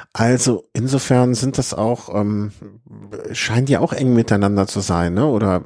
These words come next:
du, du gehst ja nicht mit deinem Chef ins Fußballstadion, wenn du jetzt wirklich ihm gar nicht abgewinnen kannst. Und wenn es so ist, dass Evenepoel Jumbo hast und Jumbo Evenepoel hast, vielleicht muss man auch sagen, ist es vielleicht,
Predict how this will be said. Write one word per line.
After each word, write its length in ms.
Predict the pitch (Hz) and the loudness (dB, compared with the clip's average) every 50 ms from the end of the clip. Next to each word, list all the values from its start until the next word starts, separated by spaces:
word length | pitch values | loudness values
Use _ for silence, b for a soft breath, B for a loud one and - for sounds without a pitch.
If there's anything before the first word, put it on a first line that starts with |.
| - - - | -8 -16 -16
du, 220 | 98 101 117 104 | -12 -10 -8 -8
du 180 | 104 101 - 104 | -8 -8 -6 -4
gehst 160 | 113 123 - | -2 -2 0
ja 80 | 131 | 0
nicht 120 | 127 139 - | 0 0 0
mit 100 | 117 117 | 0 0
deinem 100 | 107 110 | 0 0
Chef 180 | - - - - | 0 -4 -4 -4
ins 100 | 113 101 | -4 -6
Fußballstadion, 640 | - - 139 - 123 110 - 110 107 120 123 120 117 | -4 -6 -4 -2 -2 -2 -2 -2 0 0 0 0 0
wenn 100 | 113 117 | 0 2
du 60 | 113 | 0
jetzt 160 | 110 110 - | 0 0 -2
wirklich 160 | 113 110 - | -6 -6 -4
ihm 100 | 107 107 | -4 -2
gar 140 | - 117 156 | 0 2 2
nicht 120 | 147 123 | 0 0
abgewinnen 380 | 107 - - - 98 101 101 101 | -4 -6 -6 -6 -6 -4 -4 -4
kannst. 260 | - 113 120 - - B B B B B B B B B | -4 -6 -8 -8 -10 B B B B B B B B B
Und 200 | 120 104 101 98 | -2 0 2 2
wenn 160 | 107 104 127 | 2 2 2
es 140 | 147 - - | 2 2 2
so 100 | 147 151 | 2 0
ist, 140 | 147 - | 0 0
dass 100 | 139 - | -2 -2
Evenepoel 500 | 123 120 120 127 123 127 - - 135 123 | -2 -2 -2 0 -2 -2 -2 -2 -2 -2
Jumbo 360 | 120 127 127 131 123 123 117 120 | 0 0 0 0 -2 -2 -2 -2
hast 220 | 127 127 - - | -4 -4 -4 -6
und 200 | - 117 117 - | -6 -6 -4 0
Jumbo 300 | - 120 120 107 110 82 | 0 0 2 2 0 2
Evenepoel 500 | 101 131 131 131 110 101 - - 92 92 | 2 2 2 2 0 0 0 -2 0 0
hast, 220 | 113 135 - - B B B B B B B B B B B B | 0 -2 -2 -6 B B B B B B B B B B B B
vielleicht 400 | - - 101 87 107 - - - | -4 0 2 2 2 2 2 0
muss 160 | 156 - - | 0 0 2
man 80 | 156 | 0
auch 80 | 139 131 | 0 0
sagen, 420 | - - 131 127 131 131 131 127 110 107 110 - 214 - - _ _ _ | 0 0 0 0 0 -2 -4 -6 -8 -8 -10 -10 -12 -14 -16 _ _ _
ist 240 | - - 131 - - | -4 -2 -2 0 0
es 100 | - - | -2 -4
vielleicht, 760 | - - - 123 110 98 92 101 127 143 - - - - - | -4 -2 0 2 4 4 4 4 2 2 0 -4 -10 -10 -16